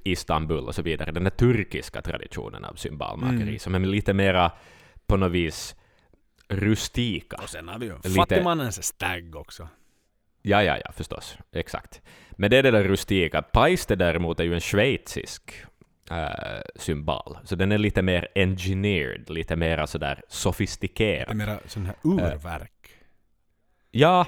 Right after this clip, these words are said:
Speaker 1: exakt, precis. Och, och det är, och det är kanske någonting i det som v-,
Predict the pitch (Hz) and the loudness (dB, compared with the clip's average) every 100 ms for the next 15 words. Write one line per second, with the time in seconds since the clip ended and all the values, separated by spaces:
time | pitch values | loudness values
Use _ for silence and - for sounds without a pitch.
0 | - 107 - 90 - - - 98 92 - | 0 -6 -2 -2 -2 -8 -6 -4 -4 -4
1 | - 78 - 98 110 110 110 107 - - | -6 -6 -2 0 2 2 2 -2 -14 -20
2 | - - 107 120 151 147 147 139 156 160 | -8 -2 2 2 4 4 4 4 2 0
3 | - 120 104 92 113 123 92 85 76 - | 0 2 2 4 4 4 2 2 0 -6
4 | _ _ - | _ _ -16